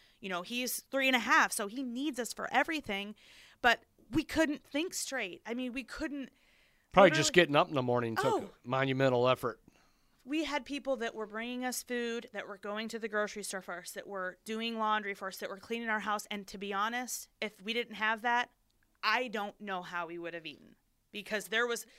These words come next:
Speaker 1: I ate because I had to. It
Speaker 2: Well, you kinda shared the, the first month or two, you don't even know how anything got done.
Speaker 1: No, I really don't. I, I'm surprised that we didn't get, like, um, our electric turned off or anything because I don't know how I did it. I don't know.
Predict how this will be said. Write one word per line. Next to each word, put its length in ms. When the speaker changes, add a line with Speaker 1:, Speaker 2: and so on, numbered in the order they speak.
Speaker 1:
I 280
ate 240
because 220
I 80
had 280
to. 120
It 180
Speaker 2:
Well, 120
you 160
kinda 240
shared 380
the, 220
the 80
first 300
month 220
or 80
two, 160
you 180
don't 200
even 160
know 160
how 220
anything 320
got 200
done. 140
Speaker 1:
No, 300
I 60
really 280
don't. 280
I, 220
I'm 200
surprised 760
that 120
we 100
didn't 260
get, 180
like, 300
um, 300
our 160
electric 440
turned 260
off 240
or 80
anything 440
because 280
I 200
don't 300
know 200
how 280
I 100
did 220
it. 180
I 140
don't 300
know. 280